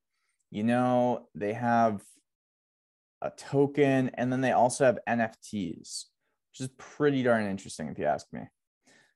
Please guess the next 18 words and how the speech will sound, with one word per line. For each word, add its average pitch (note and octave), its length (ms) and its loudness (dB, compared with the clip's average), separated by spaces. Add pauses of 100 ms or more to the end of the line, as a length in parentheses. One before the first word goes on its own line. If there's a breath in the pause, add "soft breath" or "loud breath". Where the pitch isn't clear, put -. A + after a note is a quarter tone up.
So D3 520 6 (280)
if B2 120 -10
we C3+ 60 0
go D3 260 6
to G3+ 160 -4
their D#3+ 200 4
website, G2 640 0
there's G#2 480 -6 (380)
not A#2 180 -6
much B2 380 -2
there, - 460 0 (260)
to - 80 -16
be F2 100 -6
honest - 280 -10
with - 120 -20
you. - 80 -20 (560)
Maybe C3 260 0
there's, G#2+ 580 4